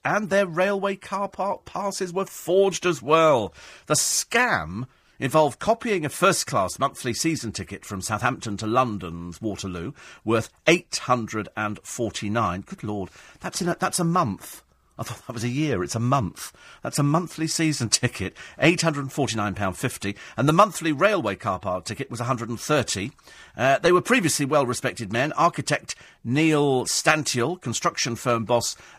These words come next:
John McKinley, and con-, and building worker Mark Batt have now been given suspended jail sentences for their part in the fraud, which involved dodging more than two thousand pounds worth of fares and parking fees. What a bunch of crooks. What a bunch of crooks.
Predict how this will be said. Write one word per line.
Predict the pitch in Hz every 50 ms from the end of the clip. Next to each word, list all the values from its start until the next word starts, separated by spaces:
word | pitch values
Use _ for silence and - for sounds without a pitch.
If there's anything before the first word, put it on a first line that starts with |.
| _ - 101
John | 90 - - 165 170 160 143
McKinley, | 131 123 - - 196 196 190 190 190 185
and | 170 160 156
con-, | - 156 147 147 139 -
and | 139 139 135 104
building | - 180 233 208 160 135 120
worker | 110 101 95 98 - 123 113
Mark | 117 123 120 113 98 - - 98
Batt | 123 131 - - - - - - - - - -
have | - 110 113
now | 135 175 175 175
been | 123 131 120
given | - 127 120 110 117 113
suspended | - 120 107 - - 139 131 107 113 101
jail | - - 127 123 117 107
sentences | 107 - 147 147 135 - 107 101 - - 101 87 -
for | -
their | 101 104 101
part | - - 131 120 113 107 -
in | 101 95
the |
fraud, | - - - 131 131 131 123 - - - - - - -
which | - 113 131
involved | 131 113 143 147 156 147 120 -
dodging | 139 120 120 107 101 95 101
more | 101 101
than | 101 113 107 -
two | - - - 160 165 160
thousand | - - 156 131 135 135 127 - 131 127 - -
pounds | - - - 165 165 147 123 113 98 - -
worth | 92 82 85 - - - - - - -
of | - -
fares | - - - - 135 127 120 120 123 113 -
and | 107 113 104 -
parking | - - - 117 117 107 - - 87 90
fees. | 87 - 95 87 82 78 78 - - - - - - _ -
What | - 285 311 302 285 254 175
a | 131 120
bunch | 107 - 175 190 190 165 - -
of | 180 156 -
crooks. | - - 147 104 95 _ - - - - - - -
What | 302 311 294
a | 247
bunch | 208 226 196 196 -
of | 196 160 -
crooks. | - - 190 - - - - -